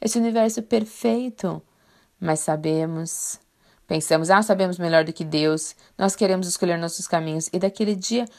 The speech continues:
porque morremos, por causa do pecado, porque ficamos doentes por causa do pecado novamente.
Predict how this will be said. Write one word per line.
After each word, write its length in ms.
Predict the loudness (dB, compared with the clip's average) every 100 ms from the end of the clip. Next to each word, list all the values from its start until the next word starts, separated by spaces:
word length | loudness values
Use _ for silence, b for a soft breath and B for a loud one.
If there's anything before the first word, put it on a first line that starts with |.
| B
porque 240 | -8 -2 -2
morremos, 640 | -2 -4 -6 -6 -8 -10 b b
por 140 | -4 4
causa 260 | 4 4
do 80 | 0
pecado, 580 | -2 -2 0 0 0 -2 -8 B
porque 220 | -4 0 0
ficamos 320 | 0 0 0
doentes 500 | 0 0 0 -2 -4
por 120 | -2
causa 180 | 0 0
do 80 | -2
pecado 480 | -4 0 0 2
novamente. 640 | -2 -4 -4 -4 -6 -8